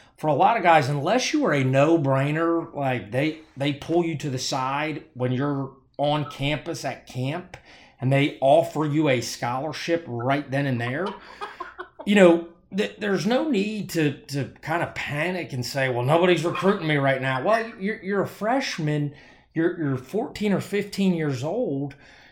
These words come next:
like, th-, th-, th-, you have four, four and a half years, five years almost, till you are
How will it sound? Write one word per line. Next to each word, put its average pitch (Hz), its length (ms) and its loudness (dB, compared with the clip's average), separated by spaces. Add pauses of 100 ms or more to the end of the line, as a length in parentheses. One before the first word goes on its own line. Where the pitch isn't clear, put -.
(140)
like, 156 440 -2 (300)
th-, - 240 -12
th-, - 220 -8
th-, 180 180 -8
you 196 220 -4
have 190 240 0
four, 208 720 -2
four - 480 -4
and 208 100 2
a 185 40 0
half 185 360 0
years, 165 640 -2
five 190 360 -2 (120)
years 226 280 -2
almost, 143 380 -2
till 160 220 -2
you 190 340 -2
are 143 400 -2